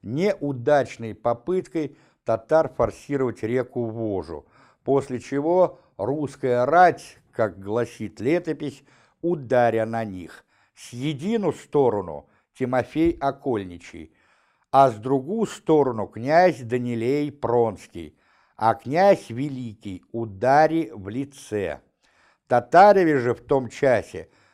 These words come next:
повергоше копья своя и побегоше за реку, за Вожу, а наши после за ними, бьючи их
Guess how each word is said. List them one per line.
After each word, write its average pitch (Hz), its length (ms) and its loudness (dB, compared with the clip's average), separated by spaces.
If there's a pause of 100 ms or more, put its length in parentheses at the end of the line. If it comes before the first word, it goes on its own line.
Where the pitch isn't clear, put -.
(140)
повергоше 131 760 0
копья 170 540 0
своя 131 480 0
и 156 240 -10
побегоше 127 840 -4
за 113 360 0
реку, 107 440 -8 (280)
за 123 320 -2
Вожу, 95 580 -4 (300)
а 104 180 0
наши 151 480 4
после 104 760 -4
за 110 260 -4
ними, 117 500 -8 (340)
бьючи 147 580 -6
их 131 520 -8